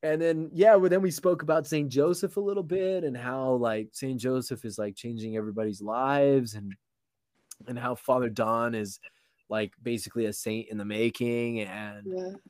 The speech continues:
Speaker 1: and I was like, "Wow, this is crazy." I always have these little Saint Joseph stories, like, just
Speaker 2: Yeah. And it's, it's funny to me because, uh, w-, I live, we live in Canada, and there's not many famous people <laughs> around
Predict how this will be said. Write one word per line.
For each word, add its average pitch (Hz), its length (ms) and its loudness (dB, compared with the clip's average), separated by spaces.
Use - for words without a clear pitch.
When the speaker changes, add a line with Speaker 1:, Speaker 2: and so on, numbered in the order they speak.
Speaker 1:
and 123 200 -2
I 143 120 4
was 165 200 4
like, 127 220 6
"Wow, 151 420 6
this 151 240 0
is 180 120 -6
crazy." 170 460 2
I 143 140 4
always 214 280 0
have 170 200 2
these 147 160 -2
little 175 160 0
Saint 165 280 0
Joseph 139 400 2
stories, 95 580 -6
like, 95 280 2
just 269 300 12
Speaker 2:
Yeah. 240 280 4
And 302 280 4
it's, - 420 2
it's 262 260 -2
funny 269 360 0
to 294 180 -8
me 226 200 -4
because, 190 800 -8
uh, - 60 -20
w-, 196 280 -6
I 190 140 -4
live, 180 200 -6
we 190 180 -2
live 180 200 -4
in 170 120 -14
Canada, - 520 -12
and 180 360 -4
there's 185 320 -4
not 185 220 -8
many 190 400 -4
famous - 440 -6
people 208 260 0
<laughs> - 20 -2
around - 220 4